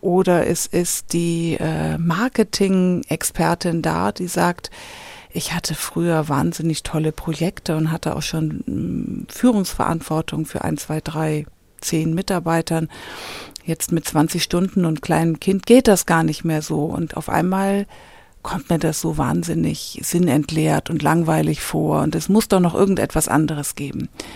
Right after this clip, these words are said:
Es gibt auch Frauen, die kommen tatsächlich schlicht an und sagen,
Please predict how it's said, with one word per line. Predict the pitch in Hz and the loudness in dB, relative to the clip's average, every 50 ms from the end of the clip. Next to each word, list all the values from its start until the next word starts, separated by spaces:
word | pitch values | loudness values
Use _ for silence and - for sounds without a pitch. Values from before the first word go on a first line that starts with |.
| - - - - - - - - | -18 -18 -18 -18 -18 -20 -18 -12
Es | - - - | -10 -4 0
gibt | - 220 - - - | 0 2 2 4 4
auch | 175 190 180 - - | 6 4 4 2 -2
Frauen, | - - - 170 170 190 214 233 226 208 | -8 -4 0 2 4 6 6 6 4 4
die | 202 185 | 2 0
kommen | - - 208 214 220 220 220 - - - - _ | 0 2 2 4 4 4 2 0 -2 -6 -10 _
tatsächlich | - - 190 190 - - 208 214 - - 196 202 196 - | -2 -2 0 0 0 0 0 0 0 0 -2 -2 -2 -2
schlicht | - - 220 240 233 - - - - | -4 0 0 0 0 0 -4 -4 -2
an | 165 202 226 233 - | 0 2 2 2 2
und | 190 185 - - | 0 -4 -6 -6
sagen, | - - 190 190 196 196 202 202 - | -2 0 2 2 4 2 2 0 -2